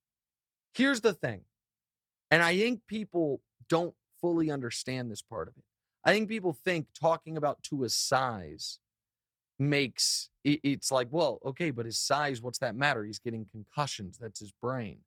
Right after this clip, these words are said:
He's getting the concussions in part because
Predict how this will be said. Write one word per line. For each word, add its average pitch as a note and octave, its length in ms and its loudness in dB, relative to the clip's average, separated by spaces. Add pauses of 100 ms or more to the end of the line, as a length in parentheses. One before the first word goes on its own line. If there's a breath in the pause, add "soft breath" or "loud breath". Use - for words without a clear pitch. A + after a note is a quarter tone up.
(1000)
He's E3+ 300 -2
getting A#3+ 420 2
the G#3+ 80 0
concussions D3+ 960 -4
in B2+ 220 -4 (120)
part F3 300 2
because C#3+ 840 -4